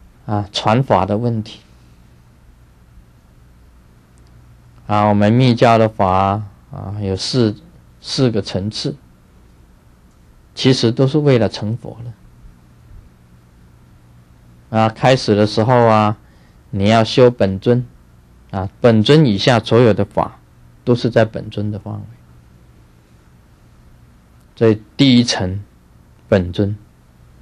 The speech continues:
那么第二层内法，就是专门修气。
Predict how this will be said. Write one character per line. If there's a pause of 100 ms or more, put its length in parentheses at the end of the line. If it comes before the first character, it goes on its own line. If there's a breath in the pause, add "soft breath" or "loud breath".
(1000)
那
么
第
二
层
内
法， (1080)
就
是
专
门
修
气。